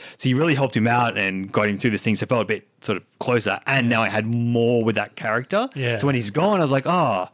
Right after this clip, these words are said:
Speaker 2: And the same with the
Speaker 1: I've
Speaker 2: Corpo,
Speaker 1: seen
Speaker 2: because he's your street contact as
Speaker 1: Yeah.
Speaker 2: the Corpo agent.
Speaker 1: Yeah, yeah.
Speaker 2: So you clearly have a, a relationship that's been going for some time with
Speaker 1: Yep, yep. And so it probably, when I put the third time, I'm gonna feel even worse about it 'cause I hate
Speaker 2: Yeah.
Speaker 1: even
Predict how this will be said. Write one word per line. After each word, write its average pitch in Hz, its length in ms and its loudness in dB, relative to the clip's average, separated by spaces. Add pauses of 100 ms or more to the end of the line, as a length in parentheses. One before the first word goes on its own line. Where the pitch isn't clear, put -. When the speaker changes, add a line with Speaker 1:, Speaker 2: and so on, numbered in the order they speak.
Speaker 2:
And 135 120 -2
the 123 80 -4
same 131 240 -2
with 113 120 -6
the 104 120 -6
Speaker 1:
I've 123 60 -6
Speaker 2:
Corpo, 113 160 0
Speaker 1:
seen 101 320 0 (600)
Speaker 2:
because 113 260 -6
he's 110 220 0
your 107 160 2
street - 320 -4
contact 113 580 -4
as 120 160 -4
Speaker 1:
Yeah. 147 400 2
Speaker 2:
the 113 60 -4
Corpo 110 160 -8
agent. 107 260 -14 (180)
Speaker 1:
Yeah, 120 220 0
yeah. 113 460 2
Speaker 2:
So 107 60 -6
you 110 80 -8 (180)
clearly 117 260 -6
have 110 140 -4
a, 107 100 -6 (340)
a 180 80 -10
relationship 113 420 -4
that's 104 80 -10
been 113 100 -4
going 107 220 0
for 117 100 -4
some 101 240 -4
time 110 340 -2
with 110 140 -6
Speaker 1:
Yep, 110 240 -2 (240)
yep. 117 400 0
And 135 120 0
so 143 180 0
it 131 160 2
probably, 127 440 0
when 113 160 0
I 113 60 -8
put 127 280 -4
the 135 60 -18
third 156 240 -2
time, 131 80 0
I'm 120 60 0
gonna 113 100 0
feel 123 140 0
even 110 160 -4
worse 131 240 0
about 117 180 0
it - 40 -4
'cause - 100 -6
I 117 80 2
hate 135 120 0
Speaker 2:
Yeah. 123 120 2
Speaker 1:
even 117 180 -2